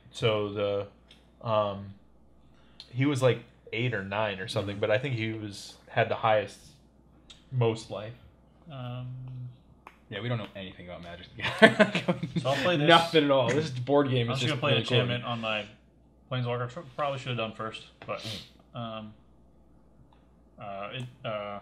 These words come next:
Speaker 3: stoke the flames. Enchant Planeswalker. Um, all figures you control within four clear sight spaces of enchanted Planeswalker get plus one. Does that mean she would also have gotten it?
Speaker 2: Uh, it said other figures, doesn't it?
Speaker 3: Uh, all figures you control.
Speaker 2: You don't, I guess. Within, I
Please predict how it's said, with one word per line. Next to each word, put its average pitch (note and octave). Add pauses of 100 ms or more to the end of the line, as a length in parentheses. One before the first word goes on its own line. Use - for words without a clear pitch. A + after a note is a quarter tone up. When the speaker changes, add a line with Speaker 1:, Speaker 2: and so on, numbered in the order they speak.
(140)
Speaker 3:
stoke D#3+
the D3+
flames. A#2
Enchant C#3+
Planeswalker. G#2 (580)
Um, G#2
all D3+
figures D3+
you C#3
control C3
within A#2+
four C#3
clear C#3+
sight C3
spaces A#2+
of A2+ (220)
enchanted B2+
Planeswalker G#2+
get G2
plus G#2+
one. F#2
Does G#2
that C3+
mean C3+
she A#2+
would B2+
also C#3
have C3
gotten C#3
it? D3+ (120)
Speaker 2:
Uh, G2
it F#2
said G2
other F#2+
figures, F2
doesn't F#2+
it? G#2 (140)
Speaker 3:
Uh, G#2+ (180)
all C3
figures - (280)
you A2+
control. - (880)
Speaker 2:
You A2
don't, G#2+ (100)
I F#2+
guess. G2
Within, C3
I C3+